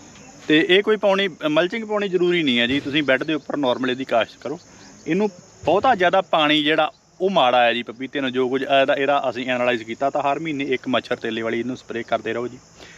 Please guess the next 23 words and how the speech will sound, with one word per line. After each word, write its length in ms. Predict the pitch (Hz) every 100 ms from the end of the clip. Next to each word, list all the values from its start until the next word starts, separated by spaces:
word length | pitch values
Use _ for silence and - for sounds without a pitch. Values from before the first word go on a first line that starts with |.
| - -
ਤੇ 80 |
ਤੁਹਾਡੇ 200 | 139 143
ਪਪੀਤੇ 360 | 131 120 135 151
ਨੂੰ 100 | 139
ਕਿਸੇ 200 | 127 135
ਤਰੀਕੇ 320 | 127 117 123
ਦੀ 80 | 120
ਕੋਈ 160 | 135 120
ਬਿਮਾਰੀ 360 | 113 110 113
ਜਿਹੜੀ 240 | 113 117 120
ਉਹ 60 |
ਨਹੀਂ 240 | 107 117 127
ਆਉਂਦੀ। 220 | 117 131
ਮੁੱਢਾਂ 300 | 120 131 147
ਦੇ 100 | 147
ਗਾਲੇ 260 | 123 120
ਤੋਂ 120 | 120 123
ਰੋਕਣ 220 | 113 127
ਲਈ 60 |
ਤੁਸੀਂ 180 | 123 135
ਨਾਰਮਲ 300 | 123 120 117
ਰਿਡੋਮਿਲ 400 | 117 113 117 123
ਗੋਲਡ 300 | 113 113 113